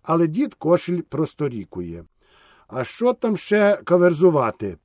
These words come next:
Пий, помреш, і не пий, помреш. То краще вже пити, бодай пізнаєш життя. Щоки в нього повні, червоні, очі блискучі, борода широка і біла. Чарочку не пив,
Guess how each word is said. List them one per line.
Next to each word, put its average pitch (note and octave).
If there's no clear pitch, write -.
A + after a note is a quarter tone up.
Пий, A3+
помреш, F3+
і D3+
не C#3
пий, E3
помреш. D3
То A#3+
краще A#3+
вже F#3+
пити, E3+
бодай D3
пізнаєш D#3
життя. A#2+
Щоки B3+
в -
нього F3
повні, D3+
червоні, C#3+
очі A2
блискучі, C3
борода C#3+
широка B2
і G2+
біла. D#3+
Чарочку A3
не G3
пив, A#2